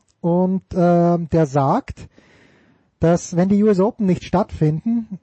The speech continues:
es in diesem Jahr kein Tennis mehr geben wird. Und ich hab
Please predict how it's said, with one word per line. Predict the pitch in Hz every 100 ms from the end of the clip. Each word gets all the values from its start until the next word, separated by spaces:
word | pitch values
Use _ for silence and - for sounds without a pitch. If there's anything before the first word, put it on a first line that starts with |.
| _
es | 180 208
in | 175
diesem | 208 214
Jahr | 185
kein | 180 190
Tennis | 185 185 208
mehr | 143 131
geben | 131 127
wird. | 127 139
Und | - 175 180
ich | 185
hab | 175